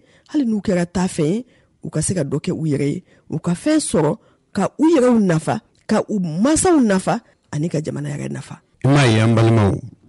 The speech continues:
Speaker 2: aw minnu sigilen bɛ tunga fɛ, hali minnu sigilen bɛ Mali kɔnɔ, nin baro sugu ɲɛci b'a la kosɛbɛ. N'a ma ɲɛ k'a fɔ ne ye denmisɛn ye,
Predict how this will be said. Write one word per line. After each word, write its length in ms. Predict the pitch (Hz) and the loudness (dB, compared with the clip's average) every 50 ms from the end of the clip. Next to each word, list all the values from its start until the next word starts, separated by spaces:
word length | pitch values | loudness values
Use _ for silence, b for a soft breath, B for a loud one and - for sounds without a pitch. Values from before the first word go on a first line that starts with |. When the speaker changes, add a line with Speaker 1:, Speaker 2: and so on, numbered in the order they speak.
| _ - - | _ -6 -2
Speaker 2:
aw 140 | 135 131 131 | 2 4 4
minnu 300 | 131 131 123 120 120 113 | 4 6 6 4 4 4
sigilen 420 | - 123 123 120 117 113 113 113 | 2 2 4 4 4 4 4 4
bɛ 320 | 101 110 107 104 104 104 101 - | 4 4 4 4 4 4 2 2
tunga 260 | - 107 101 104 107 | 2 2 4 4 2
fɛ, 260 | - - - 82 117 - - _ _ _ _ _ - - | 2 2 0 -2 -2 -4 -10 _ _ _ _ _ -10 -4
hali 240 | - 190 196 185 151 | 0 2 4 4 6
minnu 440 | 135 127 120 117 117 110 104 101 95 | 6 6 6 6 4 4 4 2 2
sigilen 300 | - - 120 110 107 98 | 2 2 4 4 4 2
bɛ 140 | 90 92 90 | 2 2 0
Mali 240 | 87 82 85 - 87 | 0 0 -2 -4 -4
kɔnɔ, 240 | - - 78 71 65 - _ _ _ _ _ _ | -4 -4 -6 -6 -8 -10 _ _ _ _ _ _
nin 200 | - - 98 101 | -2 0 0 2
baro 200 | 104 135 127 120 | 4 4 4 4
sugu 240 | 107 - - 110 110 | 4 4 2 2 4
ɲɛci 560 | 123 123 120 113 101 95 95 90 - - 117 | 4 4 6 4 4 2 0 0 0 0 0
b'a 160 | 95 101 98 92 | 2 2 2 2
la 120 | 90 87 | 2 0
kosɛbɛ. 400 | - - 90 - - 92 87 - - _ _ _ _ _ _ _ | 0 -2 0 0 0 0 -2 -6 -8 _ _ _ _ _ _ _
N'a 240 | - 113 120 131 135 | 0 2 4 4 4
ma 120 | 127 123 113 | 4 4 4
ɲɛ 200 | 107 104 101 92 | 4 2 2 2
k'a 140 | 101 95 | 0 0
fɔ 200 | 87 - 104 101 | 0 0 0 2
ne 120 | 104 110 110 | 2 4 2
ye 60 | 104 | 2
denmisɛn 500 | 90 85 95 92 98 - - 95 92 90 | 2 2 2 2 2 2 2 2 2 2
ye, 140 | 90 90 | 0 -2